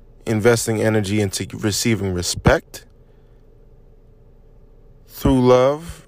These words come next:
love through respect, receiving love through, uh, receiving love through material things, receiving love through,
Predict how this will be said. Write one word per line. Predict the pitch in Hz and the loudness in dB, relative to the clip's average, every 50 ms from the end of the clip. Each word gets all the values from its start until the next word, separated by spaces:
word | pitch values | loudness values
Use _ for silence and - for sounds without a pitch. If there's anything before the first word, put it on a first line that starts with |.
| - - - | -20 -18 -10
love | 98 107 120 127 139 135 - - | -2 2 4 4 4 2 0 -4
through | 143 135 127 | -2 0 0
respect, | 131 135 - - - - 123 120 - - - - - - - - - - - - - - - _ - - - - - _ _ _ _ - - - | 0 0 -2 -2 0 0 0 0 0 -6 -14 -20 -20 -20 -20 -20 -20 -20 -20 -20 -20 -20 -20 _ -20 -20 -20 -20 -20 _ _ _ _ -20 -12 -4
receiving | 113 113 110 - - 131 123 110 117 113 107 104 101 101 107 - _ _ _ _ - - _ _ - | -4 -2 -2 -2 -2 -2 0 0 0 0 -2 -2 -6 -8 -10 -14 _ _ _ _ -20 -20 _ _ -4
love | 110 117 120 120 120 113 - | 0 2 4 4 2 0 -4
through, | - - 123 120 113 110 104 98 95 92 - - _ _ _ _ _ - - - - _ _ - _ _ _ - - - - - - - _ - - | -6 -2 0 0 0 0 -2 -4 -6 -10 -12 -14 _ _ _ _ _ -20 -20 -20 -20 _ _ -20 _ _ _ -20 -20 -20 -20 -20 -20 -20 _ -16 -12
uh, | - 60 62 60 53 50 50 - - - - - - - - - - - - - - - - - - - - - - - - - - | -10 -8 -8 -8 -8 -10 -10 -12 -14 -16 -18 -18 -20 -20 -20 -20 -20 -20 -20 -20 -20 -20 -20 -20 -20 -20 -20 -20 -20 -20 -20 -20 -18
receiving | - - - - 127 120 110 113 110 110 113 | -14 -12 -10 -6 -6 -2 -2 0 0 2 4
love | 113 113 113 107 - - - | 4 4 4 2 0 -4 -4
through | - 110 110 107 104 101 98 92 90 107 - - - - _ - - _ - _ _ - - - - - - _ _ _ - - - - - - - - - - - - - - _ _ - _ - _ - _ - - | -2 0 0 2 2 0 -2 -4 -6 -8 -10 -12 -14 -16 _ -20 -20 _ -20 _ _ -20 -20 -20 -20 -20 -20 _ _ _ -20 -20 -20 -20 -20 -20 -20 -20 -20 -20 -20 -20 -20 -20 _ _ -20 _ -20 _ -20 _ -16 -10
material | 95 104 101 - - - 156 160 160 139 127 113 98 | -8 -8 -6 -6 -4 0 2 2 4 4 2 2 0
things, | 87 - - 90 92 - - - - - - - - - | -2 -6 -8 -8 -8 -8 -12 -14 -16 -16 -18 -18 -16 -10
receiving | - 107 - - 127 113 110 110 110 113 | -8 -6 -4 -2 0 0 0 2 2 4
love | 113 113 104 98 | 4 4 2 0
through, | - - 110 104 101 98 95 92 87 87 | -6 -8 -4 -4 -2 -2 -2 -4 -6 -8